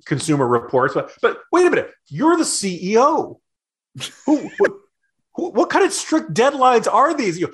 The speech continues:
"Well, I'd like to spend Christmas with my family, but I can't because these reports have to get filed." Who's coming after you if you don't file them? The Nazis? <laughs> Like, what is this? You know, she's the C E O. There's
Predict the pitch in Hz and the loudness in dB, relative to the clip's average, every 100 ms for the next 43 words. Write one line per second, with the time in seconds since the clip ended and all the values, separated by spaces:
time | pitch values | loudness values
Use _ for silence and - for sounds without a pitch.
0 | _ 165 247 302 175 170 147 208 302 - | _ -2 2 2 0 -2 -2 0 0 -2
1 | - - 185 160 160 156 - - 113 135 | -10 -2 -2 -2 -6 -8 -14 -14 -10 -6
2 | 120 - 127 160 175 220 233 - - 269 | -6 -2 -2 0 0 2 0 -2 -6 -2
3 | 311 - - - 147 151 135 151 - 226 | -2 -2 -8 -6 -4 -2 -2 -4 2 2
4 | 233 - 190 190 175 165 160 _ - 202 | 2 0 -2 0 -2 -2 -6 _ 0 2
5 | 202 110 - _ _ _ _ _ _ 330 | 2 0 -8 _ _ _ _ _ _ 2
6 | 349 - 262 359 302 277 320 320 269 240 | 2 0 -2 0 2 2 2 0 -2 0
7 | 262 269 - - 262 339 311 165 127 123 | -2 -2 -6 -2 2 2 2 0 -2 -2
8 | 160 247 311 - 440 440 302 - - - | -4 -2 -2 -2 -2 -2 -4 -6 -8 -8
9 | - 269 330 - - 349 - - - - | -6 -4 -4 -6 -4 -4 -4 -6 -6 -12
10 | - _ 311 311 320 302 277 277 302 - | -20 _ -4 -4 -4 -6 -6 -2 -2 -2
11 | - 165 277 196 | -8 -4 -4 -2